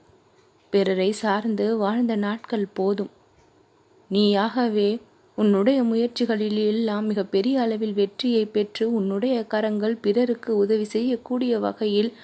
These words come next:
உன்னுடைய முன்னேற்றமானது இருக்கும். சிலருக்கு சில சமயங்களில் மனதிற்குள் உதவியை செய்ய வேண்டும் என்று நினைத்தாய். அந்த சமயத்தில் அந்த உதவியை உன்னால் செய்ய முடியவில்லை.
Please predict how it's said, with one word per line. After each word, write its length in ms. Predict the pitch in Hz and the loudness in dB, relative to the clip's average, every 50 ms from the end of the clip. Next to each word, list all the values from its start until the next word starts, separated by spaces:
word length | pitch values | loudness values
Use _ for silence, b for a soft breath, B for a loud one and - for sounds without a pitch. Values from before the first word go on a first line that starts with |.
| B B B B | B B B B
உன்னுடைய 520 | - 202 202 190 185 196 240 269 269 254 | 2 2 4 4 4 4 2 2 2 2
முன்னேற்றமானது 1040 | 233 220 208 214 220 240 269 262 247 254 - 220 202 196 208 240 269 277 254 202 208 190 | 0 0 0 2 2 4 4 2 0 0 -2 -2 -2 0 -2 -2 0 0 0 0 0 0
இருக்கும். 460 | 185 185 185 202 202 - - 190 - - _ _ _ _ _ _ _ _ _ _ _ _ _ _ _ _ _ _ _ _ _ _ _ _ _ _ _ _ _ _ _ _ _ _ - | 0 2 2 0 0 -2 -10 -10 -10 -10 _ _ _ _ _ _ _ _ _ _ _ _ _ _ _ _ _ _ _ _ _ _ _ _ _ _ _ _ _ _ _ _ _ _ -4
சிலருக்கு 520 | - 220 220 208 202 196 202 202 - 247 | 0 2 4 4 4 2 2 0 0 0
சில 200 | 247 - 208 220 | 0 2 -2 -2
சமயங்களில் 760 | 208 - 202 196 208 233 247 247 240 226 208 202 202 214 226 | -2 -2 -2 -2 0 0 2 2 0 0 0 2 2 2 2
மனதிற்குள் 640 | 233 214 190 196 233 254 240 240 - - - 240 233 | 2 0 0 0 0 0 0 -2 -4 -2 -2 -2 0
உதவியை 540 | 220 196 196 214 226 208 202 202 202 202 233 | 2 0 2 2 2 2 2 2 2 2 0
செய்ய 380 | - - 208 214 220 254 254 | 0 -2 -2 -2 0 0 0
வேண்டும் 380 | 233 220 226 254 262 262 240 226 | 2 2 0 0 0 0 0 0
என்று 320 | 233 240 247 247 254 247 | 0 0 0 0 0 0
நினைத்தாய். 640 | 226 214 214 208 214 240 254 254 247 - 214 208 214 | -2 0 0 0 0 2 0 0 -2 -2 -4 -2 -2
அந்த 280 | 220 202 190 190 185 190 | -2 -2 -2 -2 -2 -4
சமயத்தில் 640 | 190 - 202 196 214 226 233 214 208 - 269 254 | -2 -2 -2 -2 0 0 -2 -2 -4 -4 -2 -2
அந்த 320 | 240 220 214 214 208 208 202 | -2 -2 -2 -2 0 0 0
உதவியை 560 | 202 202 208 226 226 214 208 202 202 220 226 B B B B B B | 0 0 0 0 0 0 2 2 2 2 0 B B B B B B
உன்னால் 440 | B 214 226 233 226 214 202 214 247 | B 4 6 6 6 6 4 2 2
செய்ய 340 | 240 - 214 226 233 269 262 | 2 2 0 2 2 2 2
முடியவில்லை. 840 | 240 220 226 226 277 277 262 240 214 226 226 226 214 214 220 - | 2 2 0 0 0 0 0 0 0 0 -2 -2 0 0 -2 -2